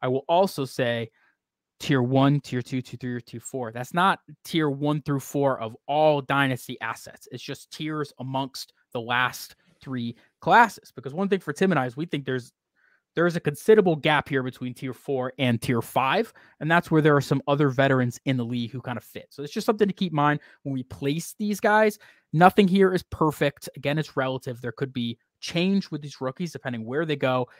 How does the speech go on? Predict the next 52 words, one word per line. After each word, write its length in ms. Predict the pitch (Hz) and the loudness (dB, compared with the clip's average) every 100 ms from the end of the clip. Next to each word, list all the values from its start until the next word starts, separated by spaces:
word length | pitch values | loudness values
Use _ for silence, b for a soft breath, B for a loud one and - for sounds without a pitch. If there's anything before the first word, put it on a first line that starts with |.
| b b | b b
in 160 | - 170 | 4 6
the 80 | 156 | 6
draft, 440 | 135 131 127 - - | 6 4 4 0 -8
what 180 | 110 | -10
teams 380 | - - 151 151 | -6 -2 0 0
they 160 | - 131 | -2 -4
go 260 | 131 127 | -4 -4
to, 380 | 127 - 127 120 B B B | -6 -6 -6 -6 B B B
and 220 | 123 123 | -2 2
they 80 | 123 | 6
might 220 | 147 151 | 6 6
be 100 | 139 | 4
at 60 | 131 | 2
the 60 | |
very 240 | 120 139 120 | 2 2 2
top 380 | - 170 170 | 0 2 4
of 80 | 190 | 2
some 220 | - 170 | 2 4
of 60 | 165 | 4
these 200 | 165 160 | 0 -2
tiers 380 | - 165 175 156 | 4 6 6 2
if 120 | 127 | -2
we're 120 | 135 | -4
ranking 460 | 123 127 135 143 143 | -2 -2 0 0 0
them, 260 | 135 131 131 b b | 0 0 -4 b b
you 80 | 127 | 0
know, 200 | 113 110 - _ _ - | 0 -2 -10 _ _ -8
uh, 380 | 113 98 90 82 _ _ _ | -6 -8 -12 -18 _ _ _
chronologically, 960 | - - 143 123 156 190 190 - 180 175 b b | -14 -6 -2 4 6 8 6 4 4 4 b b
or 100 | 175 | 2
they 80 | 165 | 2
could 80 | 151 | 2
be 80 | 151 | -2
at 60 | |
the 60 | 135 | 2
very 200 | 143 139 135 | 2 2 -2
end 140 | 147 | 0
of 100 | 135 | 0
a 40 | |
tier 220 | 120 131 120 | -2 -6 -4
chronologically. 880 | - 117 113 110 107 110 113 110 107 b b b - | -2 -2 -2 -2 -6 -10 -10 -10 -12 b b b -6
Um, 320 | 117 110 113 | -4 -4 -6
again, 300 | 131 123 123 | -4 -2 -4
the 80 | 123 - | -8 -10
order 240 | 151 160 | -4 0
the 100 | 139 | 0
players 380 | 123 143 131 123 | 2 2 4 2
are 120 | 127 | -2
in 100 | 123 | -2
is 160 | 123 120 | -6 -8
in 80 | |
a 60 | 113 | -8